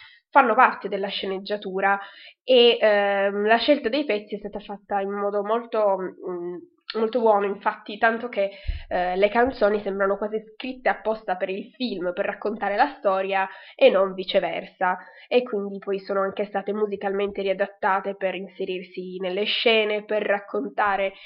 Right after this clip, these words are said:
i singoli momenti e per esprimere gli stati d'animo dei personaggi. Quindi, appunto, dicevo prima, non è solo Elton John in questo caso a cantare le sue canzoni,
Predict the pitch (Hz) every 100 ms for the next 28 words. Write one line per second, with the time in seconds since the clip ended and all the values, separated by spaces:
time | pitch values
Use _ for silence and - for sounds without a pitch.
0 | - 220 220 277 220 208 220 269 214 214
1 | 214 226 220 214 247 - - 208 208 190
2 | 175 196 202 196 233 180 185 190 190 180
3 | 170 185 - 190 190 185 185 196 196 _
4 | - - - 214 190 180 208 190 185 208
5 | - 190 185 208 233 208 - - 208 180
6 | 175 165 - 190 - 208 202 214 175 190
7 | 180 185 185 208 196 185 - - - -
8 | - - 214 196 226 247 208 196 - 175
9 | - 202 196 196 294 330 285 220 226 240